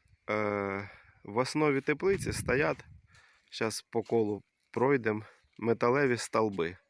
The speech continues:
Вон, бачите, металеві столби стоять. І до них,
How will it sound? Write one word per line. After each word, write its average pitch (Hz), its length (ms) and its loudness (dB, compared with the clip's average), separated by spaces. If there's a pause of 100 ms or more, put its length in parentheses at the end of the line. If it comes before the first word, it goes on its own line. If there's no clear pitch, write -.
(640)
Вон, 95 280 -4
бачите, 92 420 -4
металеві 120 520 0
столби 101 460 -2
стоять. 87 520 -4 (440)
І 135 320 2
до 113 200 0
них, 180 300 -2